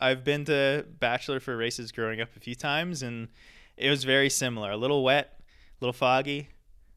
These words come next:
Um, I think Marcus Kasten said it best in a Instagram post congratulating his friend, uh, pro skier Marcus Kasten. He said, "You think a little fog and snow is gonna throw off a P N S A kid?"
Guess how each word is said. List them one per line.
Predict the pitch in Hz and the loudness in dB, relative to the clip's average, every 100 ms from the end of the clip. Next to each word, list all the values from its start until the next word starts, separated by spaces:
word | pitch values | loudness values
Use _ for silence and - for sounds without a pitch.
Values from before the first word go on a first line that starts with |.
| _ | _
Um, | - 113 113 113 | -8 -6 -4 -2
I | 120 | 0
think | 127 120 | -2 -2
Marcus | 123 120 123 | -2 -2 -2
Kasten | - 123 123 131 120 | 2 2 2 -6 -2
said | 127 | -2
it | 120 | -2
best | 117 117 123 - | 2 2 2 -4
in | 123 | -6
a | 113 113 110 - _ - - | -6 -6 -8 -14 _ -20 -10
Instagram | 135 123 143 135 131 | -6 -4 -2 -2 0
post | 139 131 - | 0 0 0
congratulating | 135 123 123 123 123 127 | -2 0 0 -2 -2 -4
his | 120 | -8
friend, | - 123 127 143 135 | -6 -2 -2 -4 -4
uh, | 117 113 | -2 -2
pro | - 120 | -2 -2
skier | 117 - 123 123 | -2 -2 -2 0
Marcus | 123 120 120 | -2 -4 -2
Kasten. | 123 120 - 151 | 0 0 0 -4
He | 135 | -2
said, | 120 | -2
"You | 120 | -2
think | 143 131 | -4 -2
a | |
little | 127 123 | -2 -2
fog | 123 123 | 0 0
and | 123 123 | -2 -8
snow | 120 127 143 | -6 -4 -4
is | 143 | -6
gonna | 120 113 | -10 -8
throw | 123 | -6
off | 120 | -6
a | - | -8
P | 131 | -10
N | 123 | -8
S | 120 139 | -6 -6
A | 131 | -4
kid?" | 151 151 170 | -2 -4 -4